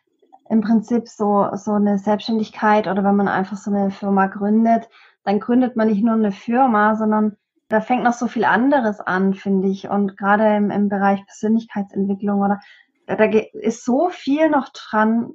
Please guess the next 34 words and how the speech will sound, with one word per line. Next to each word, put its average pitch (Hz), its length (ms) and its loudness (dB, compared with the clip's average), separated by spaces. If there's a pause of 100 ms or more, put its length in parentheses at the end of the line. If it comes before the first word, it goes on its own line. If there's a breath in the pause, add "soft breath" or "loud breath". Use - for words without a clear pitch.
drumrum. 233 680 2
Ich 214 100 -6
meine, 196 160 2
sicherlich 220 440 -2
nicht 208 240 -6 (380)
bei 202 120 -2
jedem 240 520 4
und 214 100 2
auch 190 120 2
nicht 214 320 -2
im 208 220 0
vollen 208 440 0
Umfang, 233 580 -2
aber, 196 360 -2 (880)
ähm, 196 360 0
ja, 208 220 0
was 220 160 0
da 196 100 -4
einfach 208 220 -4
noch 214 140 -4
so - 120 -8
dazukommt 220 640 -2
und 208 60 -2
was 208 160 0
man 220 100 0
dann 208 120 0
alles 214 320 -2
lernen 240 800 0
darf, 233 340 2
erfahren 226 500 0
darf, 226 260 0
wachsen 226 460 0
<laughs> - 20 0
darf. 240 380 0